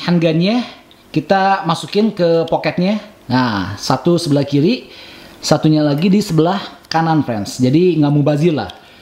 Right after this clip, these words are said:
Kita bisa pose seolah-olah dia lagi megang machine gunnya, kemudian handgunnya ditaruh di pocketnya. Sekarang gua mau ngajak kalian untuk sama-sama cek artikulasinya, friends. Kepalanya, dia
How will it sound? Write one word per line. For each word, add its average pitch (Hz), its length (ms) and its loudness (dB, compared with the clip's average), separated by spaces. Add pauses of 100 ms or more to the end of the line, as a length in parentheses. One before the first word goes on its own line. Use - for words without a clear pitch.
(220)
Kita 196 240 0
bisa 185 240 0
pose 185 480 0
seolah-olah 156 560 0
dia 175 160 0
lagi 156 160 -2
megang 151 400 2
machine 147 400 0
gunnya, 156 480 0
kemudian 147 320 0
handgunnya 143 480 0
ditaruh 139 320 -2
di 160 80 0
pocketnya. 120 560 -2
Sekarang 262 400 0
gua 262 160 4
mau 254 160 0
ngajak 214 240 0
kalian 220 400 -2
untuk 202 320 -2
sama-sama 202 480 -2
cek - 240 -6
artikulasinya, 175 720 -2
friends. 117 320 -4
Kepalanya, 170 640 0 (400)
dia 196 480 4